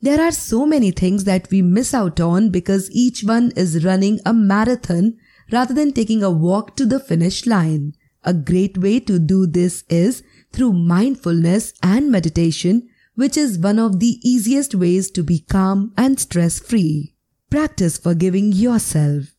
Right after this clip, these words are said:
Everyone is likely to make a mistake in the foreseen future. As humans, we tend to make mistakes which are a normal part of our life. Holding yourself to a standard of perfection is unrealistic.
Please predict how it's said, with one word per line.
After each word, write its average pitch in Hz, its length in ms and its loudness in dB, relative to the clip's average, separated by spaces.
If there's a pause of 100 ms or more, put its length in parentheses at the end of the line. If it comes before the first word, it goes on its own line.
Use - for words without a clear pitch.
(320)
Everyone 302 460 0
is 240 160 2
likely 190 340 2
to 220 120 -2
make 175 200 0
a 175 60 2
mistake 196 600 0
in 254 200 0
the 294 100 -2
foreseen 185 560 -2
future. 185 580 -2 (320)
As 175 400 -2
humans, 208 460 2
we 214 160 2
tend 277 320 -2
to 311 80 -2
make 262 300 -2
mistakes 180 580 0
which 175 220 -2
are 170 120 2
a 175 80 2
normal 180 560 2
part 247 460 -2
of 165 220 -2
our 233 80 2
life. 165 560 -2 (300)
Holding 269 440 0
yourself 214 600 -2
to 175 180 0
a 160 80 0
standard 190 600 0
of 160 240 -4
perfection 196 760 -2
is 208 300 -2
unrealistic. 190 960 -2